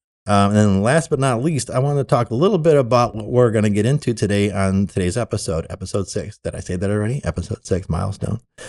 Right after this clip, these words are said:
Um, we're gonna talk about the economy, the U S economy, and how rail relates to it and how it relates to rail. And I just thought it would be a fitting topic for today,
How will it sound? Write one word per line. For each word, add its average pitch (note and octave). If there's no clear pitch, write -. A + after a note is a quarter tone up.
Um, G#2+
we're A2
gonna A#2
talk A2+
about G#2
the A2
economy, G2+
the G#2+
U A2
S G#2+
economy, A2
and G2
how G2+
rail G2+
relates G2
to G2
it F#2+
and F#2
how F2+
it G2
relates F2+
to G#2
rail. F#2+
And G#2+
I A2
just F#3+
thought A#3
it -
would D3+
be C3+
a G#2
fitting D3
topic A#2
for -
today, D#3+